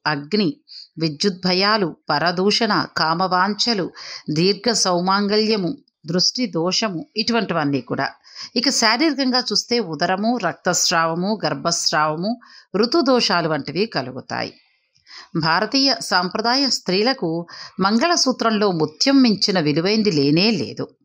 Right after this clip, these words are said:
దానికి తోడు, జాతి పగడము ధరించడం మన మహర్షులు చెప్పడంలో విశేషమైన అర్థం ఉంది.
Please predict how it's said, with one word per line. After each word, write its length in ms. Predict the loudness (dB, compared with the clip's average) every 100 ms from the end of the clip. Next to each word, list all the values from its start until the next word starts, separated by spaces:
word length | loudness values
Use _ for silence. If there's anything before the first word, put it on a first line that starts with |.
| _ _ -20 _
దానికి 340 | -2 0 -2
తోడు, 280 | 0 2 2
జాతి 420 | 2 2 2 2
పగడము 480 | -2 -2 0 0 -2 -2
ధరించడం 520 | -2 -2 0 2 0 -2 -18 -12 0
మన 140 | 0
మహర్షులు 560 | 2 2 0 0 0 0
చెప్పడంలో 580 | 0 -2 0 0 2 2
విశేషమైన 800 | 0 0 2 2 2 2 2
అర్థం 360 | 0 -4 -6 -6
ఉంది. 320 | -4 -6 -8